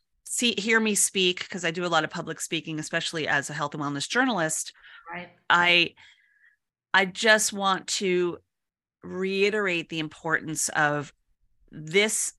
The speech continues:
Speaker 1: lives within you. And if you need to deal and you need to, to work on those deeper upsets,
Speaker 2: Yeah.
Speaker 1: don't do it by yourself, you know, and, and working together with someone who understands it, who's trauma informed,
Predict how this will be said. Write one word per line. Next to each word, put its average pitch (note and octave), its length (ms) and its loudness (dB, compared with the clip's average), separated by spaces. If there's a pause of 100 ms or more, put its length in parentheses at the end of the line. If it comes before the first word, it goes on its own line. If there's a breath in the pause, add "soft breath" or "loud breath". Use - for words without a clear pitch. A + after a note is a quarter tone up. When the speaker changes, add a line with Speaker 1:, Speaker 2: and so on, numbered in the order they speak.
Speaker 1:
lives E3+ 520 -2
within D3+ 600 -4
you. C#3+ 280 -4 (500 loud breath)
And F3 140 0
if E3+ 120 -2
you G3+ 160 0
need G#3+ 440 0
to G#3+ 80 -6
deal F#3 640 0 (260)
and F3+ 100 -4
you F3+ 100 -2
need F#3+ 160 -2
to, F3 240 0
to - 220 -8
work F3 440 -2
on E3+ 120 0
those D#3+ 240 -2 (140)
deeper F3 580 2 (280 soft breath)
upsets, - 880 0
Speaker 2:
Yeah. G3 120 -12 (400 loud breath)
Speaker 1:
don't B3+ 220 2
do C#4 120 2
it G3 60 -2
by D3+ 100 6
yourself, - 560 -8 (500 loud breath)
you F#3 120 -2
know, D#3+ 260 4
and, E3+ 340 -2
and E3 200 -2
working G#3 400 0
together F3 320 -2
with D#3+ 100 -6
someone E3 200 -4
who E3 100 -6
understands D3 480 -2
it, D#3 100 -2
who's E3+ 160 -4
trauma E3 420 -2
informed, D3 680 -8